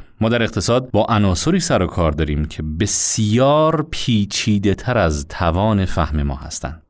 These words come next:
ماکس پلانک، فیزیکدان مشهور آلمانی و برندهٔ جایزهٔ نوبل،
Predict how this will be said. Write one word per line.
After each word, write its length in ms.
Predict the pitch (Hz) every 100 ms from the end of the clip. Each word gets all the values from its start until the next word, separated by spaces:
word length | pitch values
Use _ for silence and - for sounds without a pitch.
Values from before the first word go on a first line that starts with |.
| _
ماکس 260 | 117 143 -
پلانک، 360 | 175 185 190
فیزیکدان 600 | - 160 139 135 131 147
مشهور 360 | 151 131 - 147
آلمانی 420 | 131 127 113 117
و 80 | 117
برندهٔ 520 | 101 101 98 95 123
جایزهٔ 440 | 104 92 82 87 85
نوبل، 560 | 80 78 98 123 123